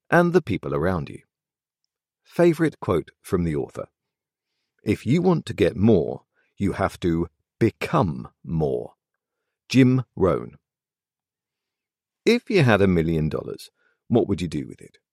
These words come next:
The idea of having that kind of money sounds pretty amazing and life-changing,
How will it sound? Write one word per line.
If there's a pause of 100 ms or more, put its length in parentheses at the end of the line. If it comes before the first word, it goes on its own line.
(600)
The
idea
of
having
that
kind
of
money
sounds
pretty
amazing
and
life-changing,